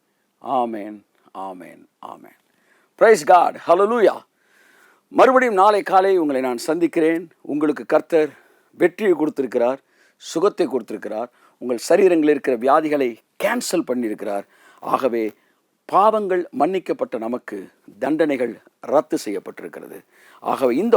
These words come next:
வார்த்தை உங்கள் வாழ்க்கையின் சாட்சியாக நிற்க வைக்க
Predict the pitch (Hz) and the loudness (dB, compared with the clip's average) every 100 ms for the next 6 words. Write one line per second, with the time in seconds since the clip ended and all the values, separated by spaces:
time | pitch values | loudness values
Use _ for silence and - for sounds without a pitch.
0 | 135 156 160 165 127 107 113 131 - 127 | 4 2 2 -2 -4 -2 0 0 -2 -10
1 | 101 - 147 160 - 120 107 104 92 - | -10 -6 -6 -6 -4 -4 -4 -8 -14 -18
2 | _ _ _ _ _ - 208 - - 202 | _ _ _ _ _ -4 -4 -2 0 2
3 | 160 - | 2 0